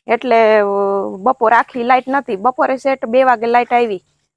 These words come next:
ઈ પછી ચાર્જિંગ કર્યો ને ઈ પછી અત્યારે પાછો શૂટિંગ ચાલુ કર્યું. શિવું, આજ આમાં નીચે રમાશે નહીં દીકો. ઓલી બાજુ આપણે રમવા જાહું પછી. હવે આપણે ચા પાણી પી લઈએ ને,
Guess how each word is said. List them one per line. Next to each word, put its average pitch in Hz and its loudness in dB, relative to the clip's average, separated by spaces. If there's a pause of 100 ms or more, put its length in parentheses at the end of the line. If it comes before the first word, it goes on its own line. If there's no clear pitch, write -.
(160)
ઈ 233 -6
પછી 240 0
ચાર્જિંગ 247 0
કર્યો 247 0
ને 220 -2
ઈ 240 -2
પછી 240 -4
અત્યારે 226 0
પાછો 262 -2 (460)
શૂટિંગ 202 0
ચાલુ 220 4
કર્યું. 202 0 (1120)
શિવું, 339 0 (500)
આજ 269 2
આમાં 294 2
નીચે 330 2
રમાશે 349 2
નહીં 359 -2
દીકો. 240 -6 (1040)
ઓલી 320 4
બાજુ 320 2
આપણે 311 2
રમવા 277 2
જાહું 247 0
પછી. 214 -2 (400)
હવે 208 4
આપણે 277 2
ચા 285 2
પાણી 311 0
પી 311 0
લઈએ 370 6
ને, 466 2